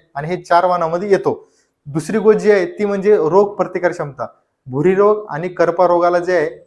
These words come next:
पावडर मिल्ड्यू, डाउनी मिल्ड्यू रोगाला जे आहे, हे कमीत कमी बळी पडतं.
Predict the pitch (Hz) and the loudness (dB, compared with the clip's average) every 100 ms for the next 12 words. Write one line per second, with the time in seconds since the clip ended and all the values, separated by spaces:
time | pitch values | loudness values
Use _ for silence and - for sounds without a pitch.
0 | _ 143 147 160 175 170 165 175 156 160 | _ 2 2 2 -2 -4 -2 0 2 0
1 | 175 170 175 165 156 160 170 175 160 165 | -2 -4 0 0 2 0 -2 -2 -4 -4
2 | _ _ - 170 - 180 202 208 185 170 | _ _ -10 -8 -2 0 0 -2 -4 0
3 | 160 170 156 143 151 - | 0 2 0 0 -6 -8